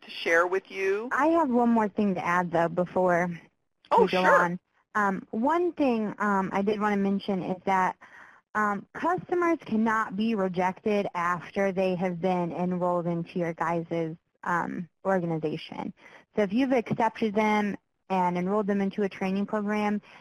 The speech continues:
Speaker 2: you cannot turn around and reject them a couple months later. If that is the case, you need to do conciliation with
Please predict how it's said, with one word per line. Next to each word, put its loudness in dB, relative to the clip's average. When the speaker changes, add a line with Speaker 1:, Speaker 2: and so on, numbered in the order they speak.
Speaker 2:
you 0
cannot 0
turn -2
around 2
and 0
reject -2
them 0
a 0
couple -2
months -2
later. 0
If 0
that 2
is 0
the -6
case, 0
you -2
need 2
to 0
do -2
conciliation -4
with -4